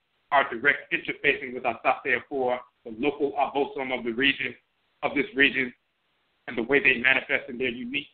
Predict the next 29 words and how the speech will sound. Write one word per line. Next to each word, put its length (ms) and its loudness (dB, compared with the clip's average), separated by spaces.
fashion 420 2
and 100 -14
their 180 0
unique, 440 -4
uh, 120 2
configuration 600 0
of 120 -10
energy 520 0
that 180 -4
we 240 0
infuse 600 0
within 180 -8
ourselves, 640 4
within 300 -6
our 220 6
blood 200 4
circle, 400 -2
and 100 -6
then 140 2
had 200 4
children 300 0
that 160 -4
were 200 -8
born 400 0
with 120 -12
that 160 2
unique 460 -2
configuration 800 2
of 60 -10